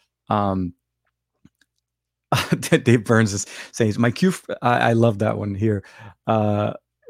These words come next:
uh, so he's responding, uh, it, <laughs> "It's in the queue for listening to my audio podcast, guys.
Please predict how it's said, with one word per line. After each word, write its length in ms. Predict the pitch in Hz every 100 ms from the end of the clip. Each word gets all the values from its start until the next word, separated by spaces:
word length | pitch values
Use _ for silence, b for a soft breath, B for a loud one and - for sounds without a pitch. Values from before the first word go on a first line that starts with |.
| 392 349
uh, 220 | 117 110 -
so 260 | - 123 - -
he's 280 | - 120 113
responding, 400 | 131 131 110 117 - -
uh, 180 | 110 104 -
it, 240 | 180 147 - -
<laughs> 20 |
"It's 420 | 143 - - -
in 100 | 220
the 80 | 175
queue 220 | - 165
for 140 | 156
listening 280 | 117 127 139
to 80 | 127
my 140 | 107 110
audio 240 | 113 104
podcast, 460 | 120 120 - 113 117
guys. 280 | 117 110